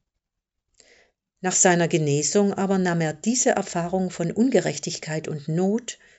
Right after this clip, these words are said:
zum Anlass, eine Stiftung für Menschen zu gründen, die denen hilft, die in ähnliche Notsituationen geraten.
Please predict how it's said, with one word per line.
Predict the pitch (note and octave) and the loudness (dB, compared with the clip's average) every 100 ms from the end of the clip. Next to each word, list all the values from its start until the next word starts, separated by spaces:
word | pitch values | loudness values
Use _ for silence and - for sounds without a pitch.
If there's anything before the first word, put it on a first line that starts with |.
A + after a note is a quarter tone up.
| - | -6
zum | - G#3 | 0 0
Anlass, | C#3+ D3 E3 G#3+ B3+ - - _ - _ _ _ - | 0 -2 0 0 0 -6 -12 _ -20 _ _ _ -10
eine | F3 D#3+ | -6 -2
Stiftung | - C4 B3+ - G#3+ | -2 -2 -4 0 0
für | F#3 D#3+ | 0 -4
Menschen | C#3+ C3+ C#3+ F#3 | -2 -4 -4 -4
zu | F3 G3 | -4 -6
gründen, | - F#3+ G3+ A3 A3+ A3 - _ _ - | -2 -2 0 0 0 0 -12 _ _ -14
die | E3 | -2
denen | - G3 A#3 C#4+ | 4 6 6 4
hilft, | A#3+ F3+ E3+ F#3+ - - - _ _ _ - | 0 2 2 -2 -8 -18 -20 _ _ _ -6
die | A#3+ | 0
in | B3 | 2
ähnliche | - G#3 D3+ D3+ D3 | 6 6 6 -2 -4
Notsituationen | C#3+ C3+ C3+ C#3 C#3+ C#3 - C#3 C3+ C3 | -2 -2 -2 -4 -4 -2 -2 -2 -4 -6
geraten. | B2+ C#3+ C3 C#3 - C#3 C#3+ | -8 -8 -8 -8 -6 -8 -10